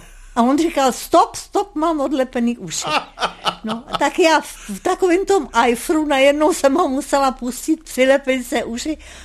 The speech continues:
Speaker 1: a pokračovali jsme v líbání dál.
Speaker 2: To jak Vlasta Burian v Baronu Prášilovi volal: „Pozor na pěšinku“, tak Dohnal musel volat: „Pozor na uši“, viď?
Speaker 1: Ano,
Speaker 2: No,
Speaker 1: pozor
Speaker 2: no,
Speaker 1: na
Speaker 2: no.
Speaker 1: uši.
Speaker 2: A vy jste s ním hrála hodně rolí, to je pravda, ale
Speaker 1: Dobře jsme se k sobě hodili, i hlasově, i výškou.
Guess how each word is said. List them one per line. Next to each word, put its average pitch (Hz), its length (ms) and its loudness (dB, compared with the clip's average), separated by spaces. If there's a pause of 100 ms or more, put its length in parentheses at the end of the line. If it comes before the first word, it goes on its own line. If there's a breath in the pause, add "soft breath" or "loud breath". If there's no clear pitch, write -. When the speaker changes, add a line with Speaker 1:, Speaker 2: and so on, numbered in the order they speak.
Speaker 1:
a 220 80 -2
pokračovali 233 840 0
jsme 233 220 -2
v 208 40 -4
líbání 214 640 0
dál. 175 340 -6 (100)
Speaker 2:
To - 80 -4
jak 117 160 0
Vlasta 135 360 -2
Burian 139 540 0 (180 loud breath)
v 87 160 -14
Baronu 113 380 0
Prášilovi 127 680 -2
volal: 120 340 -2
„Pozor 127 320 0
na 117 120 2
pěšinku“, 131 540 -2
tak 120 200 -6
Dohnal 117 480 -2
musel 131 340 -4
volat: 127 340 -2
„Pozor 127 340 -2
na 139 140 -8
uši“, 143 360 -10
viď? 101 200 -16
Speaker 1:
Ano, 254 200 -2
Speaker 2:
No, 240 80 -4
Speaker 1:
pozor 247 340 -2
Speaker 2:
no, 254 60 -2
Speaker 1:
na 214 60 2
Speaker 2:
no. 190 60 -4
Speaker 1:
uši. 185 340 -8 (220 loud breath)
Speaker 2:
A - 40 -8
vy 107 80 -2
jste 170 120 -4
s 170 80 -8
ním 180 100 -2
hrála 156 240 2
hodně 156 340 -2
rolí, 120 240 -4
to 107 80 -2
je 95 80 0
pravda, 127 360 -2 (160)
ale 82 200 0
Speaker 1:
Dobře 330 240 -2
jsme 349 200 -6
se 359 140 -4
k 339 60 -14
sobě 233 340 -2
hodili, 185 400 -4
i 208 240 -2
hlasově, 185 680 -4
i 226 100 0
výškou. 156 680 -4